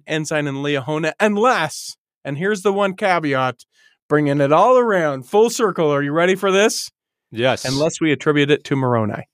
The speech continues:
Speaker 2: Boom. I was gonna say
Speaker 1: <laughs>
Speaker 2: attribute it to Zeezrom.
Speaker 1: Ah. Grr,
Speaker 2: How would it have been?
Speaker 1: Zoram.
Speaker 2: I like Zeezrom. He's a good guy. I appreciate that, Rich. Thank you. Real quick, we're not gonna have a big discussion on it. I'll put a link to it. There's an article over at Religion News about Putin's invasion of Ukraine,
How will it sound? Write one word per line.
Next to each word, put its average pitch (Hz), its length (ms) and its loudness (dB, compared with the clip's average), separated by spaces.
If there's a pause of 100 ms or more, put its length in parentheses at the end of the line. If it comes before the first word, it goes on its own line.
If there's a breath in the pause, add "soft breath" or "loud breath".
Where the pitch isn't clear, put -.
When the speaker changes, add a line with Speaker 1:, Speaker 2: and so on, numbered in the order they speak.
(920)
Speaker 2:
Boom. 143 540 4 (180)
I 127 80 2
was 170 100 2
gonna 247 120 4
say - 140 2
Speaker 1:
<laughs> 113 80 -6
Speaker 2:
attribute 113 400 -2
it - 40 -20
to 104 100 -14
Zeezrom. 90 640 -6 (480)
Speaker 1:
Ah. 143 500 0 (520 soft breath)
Grr, 302 720 -4 (160)
Speaker 2:
How 190 180 2
would 320 100 2
it 302 60 0
have 277 100 2
been? 220 80 2
Speaker 1:
Zoram. 160 220 -2 (1000)
Speaker 2:
I 101 100 -8
like 98 160 -6
Zeezrom. 85 480 -14
He's 95 120 -20
a - 20 -20
good 95 120 -14
guy. 87 180 -14 (720 soft breath)
I 202 60 -6
appreciate 254 400 0
that, 110 120 -6
Rich. 135 200 -10
Thank 120 220 -12
you. 104 80 -14
Real 214 160 4
quick, 208 260 -2
we're 165 120 -4
not 165 60 0
gonna 160 100 -2
have 143 80 -4
a - 20 -18
big 131 140 -6
discussion 143 380 -8
on 135 80 -2
it. 135 40 -2
I'll 131 120 -2
put 160 140 0
a 139 40 -2
link 131 200 -4
to 135 160 -2
it. 127 100 -4
There's 135 160 -4
an 147 60 -2
article 143 300 0
over 123 180 0
at 104 60 -4
Religion 113 320 -4
News 113 260 -2
about 104 280 -4
Putin's 120 320 -6
invasion 104 600 -4
of 101 380 -8
Ukraine, 107 640 -8